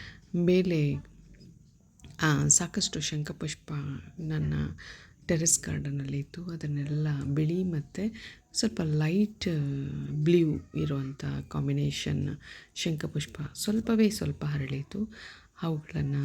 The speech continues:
ತಂದು ಈ ಹೂಗಳ ಪಕ್-, ಆ, ಬದಲಾಗಿ ಅದನ್ನ,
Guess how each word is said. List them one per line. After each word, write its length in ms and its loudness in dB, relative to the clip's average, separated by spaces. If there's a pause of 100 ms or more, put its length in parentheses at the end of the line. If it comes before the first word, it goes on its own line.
(100)
ತಂದು 840 -2
ಈ 180 6
ಹೂಗಳ 480 -2
ಪಕ್-, 360 -6
ಆ, 320 2 (280)
ಬದಲಾಗಿ 600 2
ಅದನ್ನ, 280 0